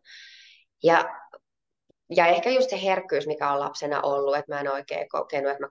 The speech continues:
kuulun joukkoon, koska mä jotenkin ajattelin jo silloin asioista hyvin tavallaan silleen kauhean jotenkin isosti ja, ja silleen tosi vastuuntuntoisesti jotenkin, että hei, et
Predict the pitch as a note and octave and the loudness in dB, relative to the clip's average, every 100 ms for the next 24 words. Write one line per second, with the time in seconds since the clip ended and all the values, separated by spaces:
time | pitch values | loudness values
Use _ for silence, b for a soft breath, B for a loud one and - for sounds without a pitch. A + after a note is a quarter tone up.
0 | - G#3+ A#3 G3+ E3+ D#3+ F3 F3 E3+ E3+ | -6 -2 0 0 -4 -2 2 2 2 -2
1 | - D#3+ D#3+ E3 D#3+ D#3+ D#3+ D#3+ D#3+ E3+ | -4 -4 -4 -8 -6 -4 -2 -4 -4 -4
2 | F3 E3+ - D3+ D3 D3 D3 - D#3+ - | -4 -4 -4 -2 -2 -2 -8 -6 -6 -4
3 | F3 E3 D3 D#3 - D3+ D#3+ - D#3+ D#3 | 0 2 2 0 0 0 0 -4 0 0
4 | D#3+ _ _ - D#3+ D3+ D#3 D#3+ D3+ D3+ | -2 _ _ -10 -4 -4 -2 0 2 0
5 | B B B - F#3 G3+ F#3+ F3 - A3+ | B B B -12 -6 -4 -4 -6 -6 -6
6 | A#3 - E3 - - - D3+ D3 D3 - | -4 -2 -4 -4 -8 -4 -2 0 -2 -4
7 | B B B E3+ F#3+ F3 E3 F#3+ F3+ E3+ | B B B 0 4 4 4 2 -2 0
8 | B3 - - E3+ D#3 D3+ F3 F3+ D#3+ - | -2 -2 -2 4 6 6 4 4 2 -2
9 | D#3 - - D#3 D#3 D3+ - G#3 G3 F3 | -4 -6 -2 -2 -2 -4 -8 -2 0 0